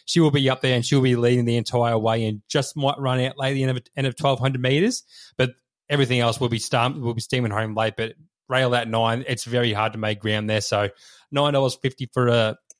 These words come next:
for a leader like that just looks too good for me, and that is best bet of the day for mine.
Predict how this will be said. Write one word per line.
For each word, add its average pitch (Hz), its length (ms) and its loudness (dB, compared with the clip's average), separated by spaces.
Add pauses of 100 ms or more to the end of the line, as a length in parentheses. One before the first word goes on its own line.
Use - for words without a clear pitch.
(140)
for 123 120 2
a 113 40 4
leader 120 300 2
like 117 320 0
that 123 300 -2
just 107 200 -8
looks 113 200 -2
too 120 200 0
good 110 240 0 (160)
for 120 120 -6
me, 123 260 -2
and 120 160 -4
that 113 100 0
is 107 100 -4
best - 220 -4
bet 104 120 -2
of 98 80 -4
the 101 80 -6
day 98 180 -4
for 98 120 -8
mine. 92 280 -8